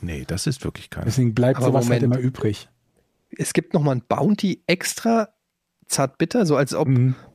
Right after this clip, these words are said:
Speaker 3: Bounty an sich nicht schon
Speaker 2: Nicht
Speaker 3: schwierig
Speaker 2: schlimm
Speaker 3: genug
Speaker 2: genug
Speaker 3: wäre.
Speaker 2: wäre, ja.
Speaker 3: Wie können wir,
Speaker 2: Ja.
Speaker 3: <laughs> was können wir noch?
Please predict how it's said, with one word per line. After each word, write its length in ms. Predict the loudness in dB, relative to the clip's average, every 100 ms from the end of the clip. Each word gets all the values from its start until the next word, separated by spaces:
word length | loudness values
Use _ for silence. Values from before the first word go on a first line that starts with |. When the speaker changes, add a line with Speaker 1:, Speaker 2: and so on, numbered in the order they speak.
| _
Speaker 3:
Bounty 380 | 2 2 4 4
an 140 | 4
sich 200 | 2 0
nicht 160 | 0 0
schon 140 | 0
Speaker 2:
Nicht 80 | 2
Speaker 3:
schwierig 240 | 4 4 4
Speaker 2:
schlimm 100 | 4
Speaker 3:
genug 80 | 4
Speaker 2:
genug 120 | 4 4
Speaker 3:
wäre. 120 | 4
Speaker 2:
wäre, 220 | 4 4
ja. 140 | 4 2
Speaker 3:
Wie 100 | 2
können 200 | 2 2
wir, 60 |
Speaker 2:
Ja. 60 | -2 -8 -20
Speaker 3:
<laughs> 180 | -8 0
was 180 | 2
können 200 | 4 2
wir 80 | 4
noch? 340 | 4 2 0